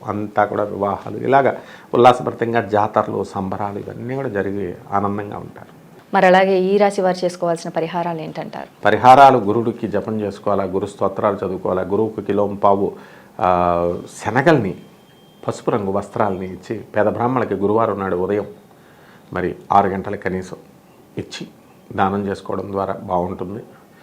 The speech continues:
Speaker 1: దేవతల గురువైనటువంటి బృహస్పతి, అతనితో సమానంగా ఆది, ఆ, రాక్షస గురువు అయినటువంటి శుక్రాచార్యుని ఇద్దరు కూడా పూజ చేసుకోవాలి ఇద్దరిని. శుక్రాచార్యుడు రాక్షసుడు కాదు, రాక్షసులకు గురువు ఆయన, బ్రాహ్మడు.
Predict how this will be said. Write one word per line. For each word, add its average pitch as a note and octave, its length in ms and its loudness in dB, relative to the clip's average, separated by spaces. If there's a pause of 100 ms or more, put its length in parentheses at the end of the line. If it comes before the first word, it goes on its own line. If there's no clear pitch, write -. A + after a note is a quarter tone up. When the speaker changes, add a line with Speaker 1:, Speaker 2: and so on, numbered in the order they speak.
(300)
Speaker 1:
దేవతల E3+ 440 10
గురువైనటువంటి B2 640 4
బృహస్పతి, A#2+ 680 -2 (380)
అతనితో C3+ 340 4
సమానంగా A#2+ 680 2 (840)
ఆది, G#2+ 280 4
ఆ, F2+ 540 -2
రాక్షస D#3 360 4
గురువు E3+ 220 6
అయినటువంటి A2 600 0
శుక్రాచార్యుని B2 800 0
ఇద్దరు G#2+ 240 0
కూడా A2 260 -2 (640)
పూజ C3+ 80 -2 (140)
చేసుకోవాలి F2+ 360 -6
ఇద్దరిని. D#2+ 300 -6 (200)
శుక్రాచార్యుడు C3+ 560 2
రాక్షసుడు G#2 440 -4
కాదు, G2 220 -8 (180)
రాక్షసులకు C#3 580 -6
గురువు G2+ 340 -2
ఆయన, F#2 120 -6
బ్రాహ్మడు. - 680 -10